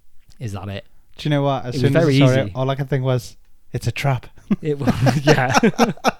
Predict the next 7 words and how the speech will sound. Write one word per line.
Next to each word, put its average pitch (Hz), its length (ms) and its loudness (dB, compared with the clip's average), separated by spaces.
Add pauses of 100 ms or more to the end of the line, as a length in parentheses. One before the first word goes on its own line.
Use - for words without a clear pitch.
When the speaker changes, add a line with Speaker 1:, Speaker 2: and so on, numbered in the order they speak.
(1000)
Speaker 1:
But 302 100 0
it 311 80 -4
was. 359 400 0
Speaker 2:
Yeah. 202 200 6
Speaker 1:
It 302 100 -4
was 294 120 0
just, 311 240 -8